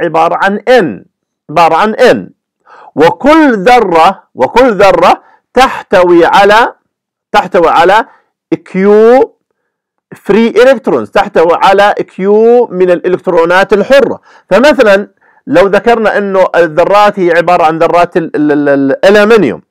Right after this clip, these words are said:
الألمنيوم في عنده three valence electrons، فلذلك عدد الذرات اللي هي عبارة عن ال N،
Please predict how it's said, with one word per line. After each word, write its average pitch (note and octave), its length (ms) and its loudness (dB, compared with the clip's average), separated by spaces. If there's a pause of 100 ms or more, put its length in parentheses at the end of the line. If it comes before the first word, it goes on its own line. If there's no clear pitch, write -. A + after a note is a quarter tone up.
(420)
الألمنيوم G3 600 2
في G3 160 0
عنده A3 320 -2
three A3+ 600 -2 (160)
valence G3+ 440 0 (200)
electrons، A#2+ 640 -2 (480)
فلذلك G3 800 2
عدد G3 320 0
الذرات F3 640 0
اللي E3 300 0
هي E3+ 140 2
عبارة D3 380 0
عن E3+ 120 -2
ال F3+ 120 0 (140)
N، C3 520 -2